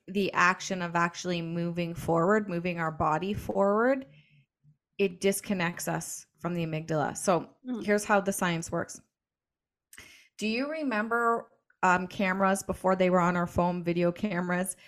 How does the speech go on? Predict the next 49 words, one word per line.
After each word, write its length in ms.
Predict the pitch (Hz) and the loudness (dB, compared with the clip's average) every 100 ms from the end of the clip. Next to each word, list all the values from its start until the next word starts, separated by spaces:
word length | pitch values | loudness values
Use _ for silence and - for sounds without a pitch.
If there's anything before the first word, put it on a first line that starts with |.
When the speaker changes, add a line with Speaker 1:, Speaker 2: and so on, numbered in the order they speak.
| - _ | -20 _
Speaker 1:
where 360 | 175 190 180 180 | 0 2 2 0
you 220 | - 190 | -4 -6
would 120 | 185 | -8
be 240 | 180 190 190 | -6 -8 -6
moving 380 | 190 190 190 190 | -6 -4 -4 -2
forward 320 | 185 185 185 | 2 2 2
and 100 | 180 | 0
the 40 | |
camera 360 | 170 185 180 180 | -2 -2 0 0
would 200 | 175 175 | 0 0
get 200 | 165 - | -2 0
blurry 380 | 175 175 185 180 | 0 2 2 0
and 100 | 170 | -2
you'd 100 | 175 | -2
have 180 | 170 - | -2 -2
to 120 | 175 | -4
readjust 580 | 175 175 175 175 - 208 | -2 -4 -2 -4 -2 0
it? 240 | 226 240 - _ _ _ - | 0 -2 -14 _ _ _ -6
But 60 | 240 | 0
Speaker 2:
Mm. 400 | 254 262 247 247 | 2 2 2 4
Speaker 1:
that 180 | 240 | 4
doesn't 260 | 277 262 254 | 4 0 0
happen 280 | 226 220 220 | 0 0 -4
for 180 | 214 196 | 0 2
us 240 | 196 - | 2 -4
in 80 | 185 | -6
real 220 | 185 175 | -4 0
life, 300 | 175 165 - | 0 -2 -4
right? 200 | 160 196 | -4 -2
When 120 | 185 | 0
I'm 200 | 196 214 | 0 0
walking 480 | 185 185 185 208 196 | 2 4 4 0 -10
forward, 400 | - 175 180 220 | -4 0 2 2
I'm 120 | 196 180 | 0 0
walking 360 | 175 175 185 | -2 -2 -8
towards 400 | 180 156 165 170 | -8 -6 -4 -4
something, 480 | 202 202 - 220 233 | -4 -4 -6 -8 -2
my 120 | 196 | -2
vision 280 | 190 208 214 | 2 2 2
doesn't 240 | 202 196 | 0 0
get 220 | 185 175 - | -2 -4 -4
blurry 360 | 170 180 175 | -2 0 0
and 160 | 165 165 | -2 -4
readjust. 480 | 165 160 175 165 170 | -6 -2 -2 -2 -4
My 140 | 170 | -6
vision 320 | 170 185 196 | -6 -6 -6
is 120 | 185 | -8
always 520 | 170 170 175 170 165 - | -6 -4 -2 -4 -8 -8
focused 720 | - 165 - - - - | -6 -6 -8 -12 -12 -12